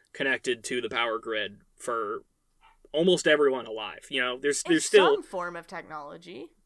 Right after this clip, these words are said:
Speaker 1: Yeah.
Speaker 2: Even if, you know, a lot of, like, the older folk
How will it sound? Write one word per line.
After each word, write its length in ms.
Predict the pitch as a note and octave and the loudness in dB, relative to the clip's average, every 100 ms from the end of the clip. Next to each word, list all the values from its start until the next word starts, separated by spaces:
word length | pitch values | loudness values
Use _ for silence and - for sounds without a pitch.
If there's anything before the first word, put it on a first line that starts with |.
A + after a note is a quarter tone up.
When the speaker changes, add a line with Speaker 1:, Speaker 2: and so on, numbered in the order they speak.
| _ | _
Speaker 1:
Yeah. 280 | D3+ D3+ - - _ _ _ _ C#4 | 2 2 2 -8 _ _ _ _ -8
Speaker 2:
Even 260 | F4+ G4+ | -6 -4
if, 220 | F4 E4 | -6 -8
you 100 | D4+ | -10
know, 220 | C#4 B3 A3 | -6 -4 -4
a 80 | |
lot 240 | G3+ G3 G3 | 0 0 0
of, 300 | G#3 G3+ - - | -6 -12 -18 -12
like, 240 | G3+ F#3+ | -12 -12
the 180 | G3 F#3 | -14 -12
older 440 | C3+ E3 F3 G3 | -10 -10 -10 -12
folk 500 | F#3+ E3+ D#3+ D#3+ D#3+ | -12 -12 -12 -12 -16